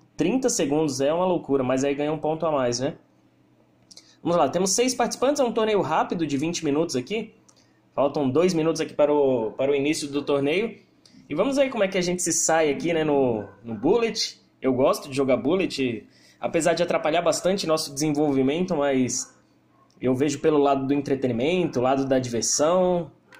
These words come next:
Aqui já vamos seguir a galera, né, ó. Colocar a galera Silvio Pato. Vou perder todos, eu já tô seguindo, é o seu Nelson. O Christian, bora seguir ele aqui, da França.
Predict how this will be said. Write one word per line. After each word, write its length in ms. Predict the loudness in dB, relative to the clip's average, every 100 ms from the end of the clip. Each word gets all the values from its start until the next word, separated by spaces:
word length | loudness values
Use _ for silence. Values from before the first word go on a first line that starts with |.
| -20 _ _ _ _ -20 -16
Aqui 180 | -10 -2
já 80 | 0
vamos 240 | 0 -2
seguir 160 | 0 2
a 40 |
galera, 340 | 2 2 2
né, 120 | 0 0
ó. 220 | -2 -4 -16 _ _ _ _ -16 -16 -14 -18 -20 _ -8
Colocar 280 | -6 -2
a 40 | 0
galera 600 | 2 2 2 0 -4 -12
Silvio 520 | -12 -8 -4 -2 -2
Pato. 640 | -2 0 0 0 -2 -2 -4 -12 _ -10
Vou 120 | -6
perder 300 | -4 -2 -2
todos, 320 | 0 0 0
eu 100 | -2
já 180 | -2 -2
tô 160 | -4 -8
seguindo, 360 | -8 -4 -2
é 40 | -2
o 40 |
seu 180 | -2 -2
Nelson. 600 | 0 0 -2 -4 -4 -6 -12 _ _ _ _ _ _
O 80 | -16
Christian, 440 | -6 -4 -2 0 0
bora 160 | 0
seguir 240 | 0 -2 -2
ele 120 | -4
aqui, 220 | -2 -2
da 140 | -2
França. 800 | -4 -2 0 0 -2 -2 -4 -8